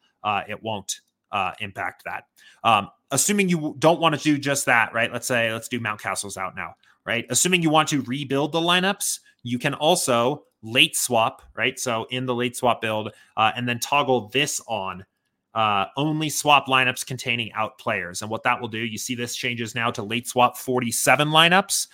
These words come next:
Uh, before it says late swap one fifty. Now it says late swap forty-seven.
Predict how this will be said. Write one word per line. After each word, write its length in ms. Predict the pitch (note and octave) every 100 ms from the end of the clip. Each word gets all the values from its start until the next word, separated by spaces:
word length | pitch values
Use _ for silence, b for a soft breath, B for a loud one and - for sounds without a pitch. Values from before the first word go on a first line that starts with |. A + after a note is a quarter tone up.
| b A2+
Uh, 140 | G2+
before 340 | A#2 - B2+ B2
it 100 | A#2+
says 220 | B2 A2
late 180 | A#2 A2
swap 260 | A#2 A2 -
one 180 | G2+
fifty. 560 | A2+ D#3+ D#3+ D#3+ E3+ E3+ _ G#2+
Now 200 | G#2+ G#2+
it 100 | -
says 240 | G#2+ -
late 160 | G#2+ -
swap 260 | G#2 E2+
forty-seven. 580 | - F#2+ - C#3+ C#3+